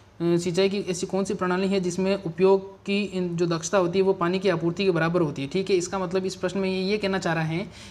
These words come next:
कि जितना हम पानी देते हैं पौधों को लगभग उसका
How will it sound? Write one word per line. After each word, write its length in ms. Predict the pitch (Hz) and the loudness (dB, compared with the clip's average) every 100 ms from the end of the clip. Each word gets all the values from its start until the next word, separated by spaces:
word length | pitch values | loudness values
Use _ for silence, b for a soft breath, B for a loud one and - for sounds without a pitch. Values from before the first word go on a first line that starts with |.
| B - | B -6
कि 120 | 190 | -2
जितना 340 | 175 175 220 | 0 2 2
हम 140 | 226 214 | 2 2
पानी 260 | 190 202 | 0 0
देते 260 | 185 175 185 | 0 0 0
हैं 300 | 175 190 - 170 | 0 -2 -4 -4
पौधों 260 | 175 190 | 2 2
को 180 | 190 214 | 2 0
लगभग 340 | 175 180 208 | 0 -2 0
उसका 420 | 196 185 196 214 | 0 0 0 0